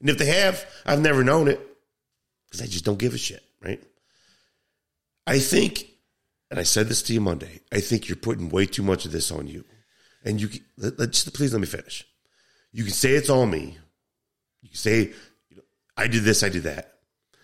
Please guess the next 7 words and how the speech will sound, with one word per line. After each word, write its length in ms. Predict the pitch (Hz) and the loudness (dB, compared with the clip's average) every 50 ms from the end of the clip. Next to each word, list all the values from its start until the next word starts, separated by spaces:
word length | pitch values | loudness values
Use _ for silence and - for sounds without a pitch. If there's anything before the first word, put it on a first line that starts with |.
| _ _ _ _ _ | _ _ _ _ _
It's 140 | - - - | -8 -6 -4
a 40 | - | 0
two-way 280 | - 139 131 110 101 85 | 2 4 4 4 4 2
street. 320 | - - - - - - _ _ _ _ _ _ _ _ _ _ _ _ _ _ _ _ _ | 0 -2 -4 -8 -12 -18 _ _ _ _ _ _ _ _ _ _ _ _ _ _ _ _ _
It 120 | 95 98 104 | 0 2 4
always 240 | 104 98 95 - | 4 4 2 0
is. 400 | - 57 - - - - - - | -2 -8 -12 -12 -12 -12 -14 -16